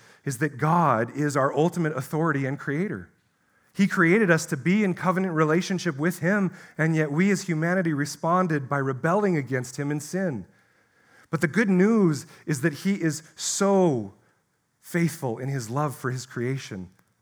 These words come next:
He's so faithful that he sent his son, Jesus Christ, to die in our place as a substitute for your sin and mine. And he proved that it was effective by his resurrection three days later.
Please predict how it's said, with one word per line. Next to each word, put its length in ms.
He's 120
so 140
faithful 380
that 100
he 60
sent 200
his 140
son, 200
Jesus 380
Christ, 400
to 60
die 380
in 220
our 180
place 440
as 140
a 60
substitute 720
for 160
your 220
sin 220
and 100
mine. 380
And 80
he 80
proved 520
that 120
it 80
was 120
effective 640
by 180
his 220
resurrection 600
three 160
days 200
later. 420